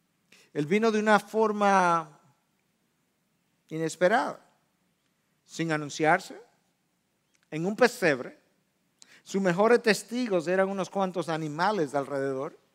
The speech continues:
En Belén, en una aldea, una aldea desconocida, una aldea pequeña, no vino a Roma, no vino a Atenas, no vino a Jerusalén,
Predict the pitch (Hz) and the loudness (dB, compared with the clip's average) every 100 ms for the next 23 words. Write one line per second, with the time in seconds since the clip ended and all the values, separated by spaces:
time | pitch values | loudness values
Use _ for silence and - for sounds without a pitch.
0 | _ _ _ _ _ _ _ _ _ _ | _ _ _ _ _ _ _ _ _ _
1 | _ _ _ 165 185 233 254 220 165 185 | _ _ _ 2 6 8 8 8 6 2
2 | 214 175 202 233 226 214 170 156 143 185 | -4 -4 0 4 6 4 4 4 4 0
3 | 240 - _ _ _ _ _ _ _ 170 | -4 -20 _ _ _ _ _ _ _ -2
4 | 196 214 226 220 208 - 180 170 - 269 | 2 6 8 8 6 -2 -4 -4 -6 0
5 | 185 180 190 196 196 180 160 - 170 - | 2 4 0 4 6 6 6 0 -4 0
6 | 240 226 156 277 226 _ _ _ _ _ | 0 0 -4 -10 -14 _ _ _ _ _
7 | _ _ _ - 180 226 285 277 254 185 | _ _ _ -2 2 4 4 6 6 8
8 | 180 180 208 330 _ _ _ _ _ _ | 6 4 2 -6 _ _ _ _ _ _
9 | _ _ _ _ _ _ _ _ _ _ | _ _ _ _ _ _ _ _ _ _
10 | _ 147 160 190 226 254 226 185 165 175 | _ -2 2 4 6 6 4 4 0 0
11 | 214 - _ _ _ _ _ _ _ - | -10 -16 _ _ _ _ _ _ _ -10
12 | 151 165 214 254 226 240 240 262 220 175 | -2 0 4 4 4 2 2 4 6 4
13 | 147 240 | 2 -6